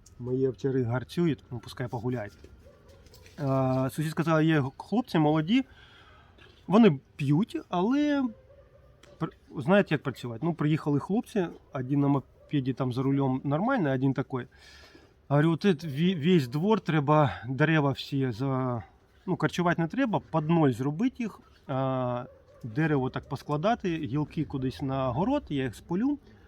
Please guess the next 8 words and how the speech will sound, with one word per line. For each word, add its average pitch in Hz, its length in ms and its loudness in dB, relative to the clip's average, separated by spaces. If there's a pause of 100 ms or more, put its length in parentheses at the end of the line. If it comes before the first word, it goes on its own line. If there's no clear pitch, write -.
(220)
зробити 190 340 2
все - 140 -2
класно». 135 580 -4 (480)
Е, 131 340 -6 (140)
три 160 200 2
дерева 143 360 2
дуже 127 420 0
великі. 135 460 -2